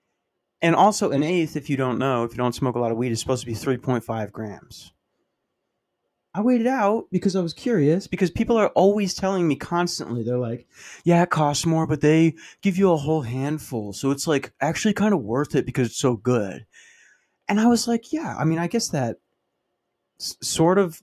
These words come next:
makes sense, but actually doesn't because the laws are so strict about it. How could they just give you a fucking handful?"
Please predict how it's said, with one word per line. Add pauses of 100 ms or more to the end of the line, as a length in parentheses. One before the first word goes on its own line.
(160)
makes
sense,
but
actually
doesn't
because (320)
the
laws
are
so
strict
about
it.
How
could
they
just
give
you
a
fucking
handful?"